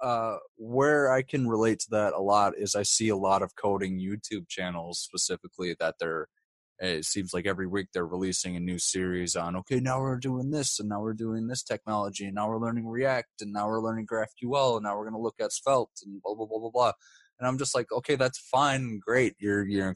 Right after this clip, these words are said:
catering to all the good stuff." But, like, again, it comes back to those, okay, well, there's a three to five minute video snippet of how to do something at the very basic level, and it doesn't really go into much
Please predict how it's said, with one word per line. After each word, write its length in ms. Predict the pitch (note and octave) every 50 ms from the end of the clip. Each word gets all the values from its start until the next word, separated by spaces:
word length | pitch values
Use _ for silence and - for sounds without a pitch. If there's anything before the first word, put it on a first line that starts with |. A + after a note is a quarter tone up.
| -
catering 640 | - - A2+ A2+ A2+ G#2+ G#2+ G#2+ G#2 G2+ G2 F#2+ F#2+ - - -
to 200 | G2 F#2 F#2 F2
all 220 | - G2 G2 G2
the 140 | F#2+ F#2+ F#2
good 280 | F2 - G2 F#2 -
stuff." 320 | - - - G2+ G#2 G2+ - _ _ _ _ _ _ _ _ _ _ _ _ _ _ _ _ _ _ _ _ _ _ _ _ _ _
But, 160 | - A2+ G2
like, 220 | A2 A#2 A2 - -
again, 300 | A2+ A2 B2 B2 B2 A2+
it 100 | G2+ -
comes 300 | - G2+ F#2+ F#2 - -
back 240 | - F2+ F#2 F2 -
to 120 | - -
those, 280 | F2 F#2 F2 E2 E2 F2
okay, 240 | E2 - - F2+ E2+
well, 220 | D#2+ F2 F2 F2
there's 280 | F2 F#2+ G#2+ G#2 - -
a 320 | - - - - - -
three 840 | F2 - - - - - A2 A2 A2 A2 G#2+ G#2+ G#2 G#2 G2+ G2 G2
to 160 | - - G2 F#2+
five 440 | - G#2+ G2+ G2+ G#2 G2+ F#2+ F#2 G2+
minute 360 | G2+ G2+ G2+ G2+ F#2+ F2+ - - - - _ - _ -
video 1040 | A2 F#2+ G2 G2 G#2+ G#2+ G#2 G#2+ F#2+ F#2 F#2 F#2 F#2 F#2 F2+ F2+ F#2 F#2 G2 - _ _ _ _ _ _ _ _ _ _ _ _ _ _ _ _ _ _ _ _ - - -
snippet 640 | - - - - - A2+ G2 F#2 - G#2 G#2+ A#2 - -
of 440 | G2 G2 G2 F#2+ F#2+ F#2 F#2 F#2 - -
how 160 | - - G#2
to 140 | G2 F#2+ F2+
do 240 | E2 G2+ G2+ G#2
something 500 | G2 - - G2 F#2 - - F#2+ F#2+ F#2+
at 140 | E2+ F2 -
the 80 | - F2+
very 260 | E2 - F#2 F2+ F#2
basic 400 | E2 F#2 F2+ E2 - - - -
level, 300 | G2+ G#2+ G2+ F2+ E2+ D#2+
and 100 | E2+ F2
it 60 | F2+
doesn't 240 | - A2 G#2 G2+ F#2+
really 160 | G2+ G2 F#2
go 240 | E2+ - F#2+ F#2+ F#2+
into 100 | F2+ E2+
much 300 | D#2+ F2 F2+ F2 - -